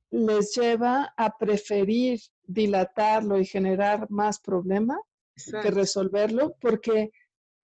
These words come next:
Speaker 1: porque una les está rompiendo el esquema, ¿no? ¿Cómo? O sea, ya no va a haber privilegios, y los pocos que yo tengo, ¿qué voy a hacer? Se van a poner en riesgo también. Entonces,
Speaker 2: Claro.
Speaker 1: eh, creo que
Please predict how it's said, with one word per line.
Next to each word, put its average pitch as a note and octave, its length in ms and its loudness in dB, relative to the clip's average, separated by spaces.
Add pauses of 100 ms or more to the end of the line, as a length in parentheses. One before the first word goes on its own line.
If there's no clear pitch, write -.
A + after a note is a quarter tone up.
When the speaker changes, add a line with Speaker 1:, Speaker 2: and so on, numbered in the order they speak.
(240)
Speaker 1:
porque C4 260 0
una D#4+ 240 2
les C#4+ 240 0
está C#4 260 -2
rompiendo C4+ 500 -2
el A#3 100 -2
esquema, G#3+ 540 -4 (400)
¿no? A#3 220 -8 (440)
¿Cómo? B3 500 0 (500)
O A#3 60 -10
sea, B3 280 2 (140)
ya C4+ 160 2
no D#4+ 160 2
va C#4+ 100 2
a B3 40 2
haber A#3 240 0
privilegios, F#3+ 840 -2 (220)
y A#3 80 -4
los A#3+ 180 0
pocos D4+ 360 -4
que B3+ 160 -2
yo G#3 160 -2
tengo, B3 480 -2 (100)
¿qué C#4+ 140 -2
voy A#3+ 240 2
a A#3 40 2
hacer? F#3 360 -2
Se - 200 -2
van A3 200 0
a B3+ 80 0
poner G#3+ 400 0
en G3+ 120 0
riesgo G3 420 0
también. F#3+ 540 -2 (680)
Entonces, A#3 300 0
Speaker 2:
Claro. F#3+ 180 -12
Speaker 1:
eh, - 240 -8
creo C4 240 -2
que C4+ 520 2